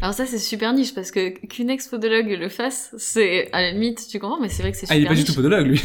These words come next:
Speaker 1: Bah oui.
Speaker 2: <laughs> Il a
Speaker 1: Peut-être
Speaker 2: dans,
Speaker 1: qu'il avait des contacts, du coup,
Speaker 2: dans la
Speaker 1: et
Speaker 2: famille, il a, il a quelqu'un qui est dentiste, mais, euh, pas podologue, et il a,
Speaker 1: Ok.
Speaker 2: il a créé ça. Je sais plus le nom du site, malheureusement. Mais ouais, ouais, ça m'avait fait beaucoup rire quand j'avais appris ça. Donc, euh, voilà.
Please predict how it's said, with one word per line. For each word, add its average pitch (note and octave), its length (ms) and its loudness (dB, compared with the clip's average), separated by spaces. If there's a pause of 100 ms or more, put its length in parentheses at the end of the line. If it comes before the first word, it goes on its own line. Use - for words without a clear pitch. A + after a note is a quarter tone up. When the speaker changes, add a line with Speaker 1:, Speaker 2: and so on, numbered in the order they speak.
Speaker 1:
Bah G#3 180 6
oui. A#3+ 60 8
Speaker 2:
<laughs> A#3+ 1000 -2
Il D3 180 4
a D#3 60 6
Speaker 1:
Peut-être D3+ 220 4
Speaker 2:
dans, D#3+ 60 4
Speaker 1:
qu'il G#3 80 4
avait A#3 120 4
des G#3+ 120 0
contacts, A#3 520 -6
du G3 200 -4
coup, - 100 -10
Speaker 2:
dans C#3 80 2
la C#3+ 120 4
Speaker 1:
et - 40 2
Speaker 2:
famille, E3 260 4
il E3 80 2
a, B2 240 0
il A#2+ 80 -6
a A#2+ 60 -6
quelqu'un C3 280 -2
qui D3 120 -6
est A#2+ 40 -6
dentiste, C3 520 -2
mais, A#2+ 140 -2
euh, A2+ 400 -6 (480)
pas F#3 120 0
podologue, F#3+ 400 2
et C#3 80 2
il B2 220 0
a, A#2 260 -4
Speaker 1:
Ok. B2+ 60 -12
Speaker 2:
il B2+ 140 -4
a A#2+ 60 -2
créé - 160 -8
ça. - 140 -8
Je D#3+ 60 -8
sais - 180 -6
plus - 160 0
le D#3+ 80 4
nom D3+ 120 6
du C3+ 140 2
site, D3 260 -2
malheureusement. A#2 500 -2 (540)
Mais A#2+ 160 2
ouais, C3+ 100 4
ouais, C3 140 0 (140)
ça - 180 -6
m'avait A#2 180 -2
fait A#2+ 120 -6
beaucoup C3+ 240 -4
rire C#3+ 160 -4
quand C3 100 -6
j'avais A2+ 180 -4
appris A2 180 -8
ça. C3 360 -10
Donc, A#2+ 200 -12
euh, A#2 100 -10
voilà. - 180 -12